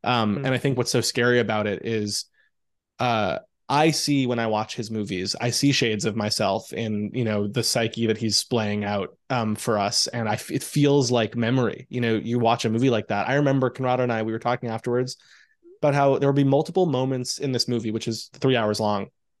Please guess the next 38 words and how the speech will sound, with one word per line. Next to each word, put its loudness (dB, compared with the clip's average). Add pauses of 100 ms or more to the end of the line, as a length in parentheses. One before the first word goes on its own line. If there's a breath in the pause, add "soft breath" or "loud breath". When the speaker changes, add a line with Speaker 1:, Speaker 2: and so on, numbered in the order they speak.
(580)
Speaker 1:
where 0
something 2
would 4
happen. -2
I'd -4
hear 0
a 0
phrase, -2 (420)
I'd -2
hear 4
a 2
number 0
like, -2 (200)
uh, 0 (800)
forty-seven. 0 (300)
And 0
I'd 0
think, -2
"Wow, -2
that 0
number 0
sounds -2
so -2
familiar. -4
How -8
do 0
I 0
know 0
that -2
number?" -6 (300 loud breath)
And 0
it 4
would 2
strike 2 (240)
me 2
a 2
minute 2
later, 0